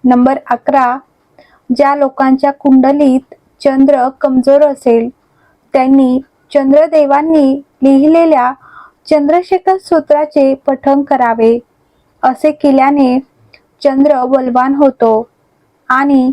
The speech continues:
सोमवारी रामायणातील अयोध्याकांडाचे पठण केल्याने चंद्र बलवान होतो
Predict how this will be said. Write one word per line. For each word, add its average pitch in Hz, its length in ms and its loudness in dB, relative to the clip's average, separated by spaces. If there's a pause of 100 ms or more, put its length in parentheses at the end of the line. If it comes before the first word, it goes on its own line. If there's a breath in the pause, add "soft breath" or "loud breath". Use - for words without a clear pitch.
(540)
सोमवारी 269 720 0 (300)
रामायणातील 277 1000 0 (840)
अयोध्याकांडाचे 302 1000 0
पठण 302 420 0 (100)
केल्याने 269 580 0 (300)
चंद्र 269 300 0
बलवान 262 500 -2
होतो 262 380 0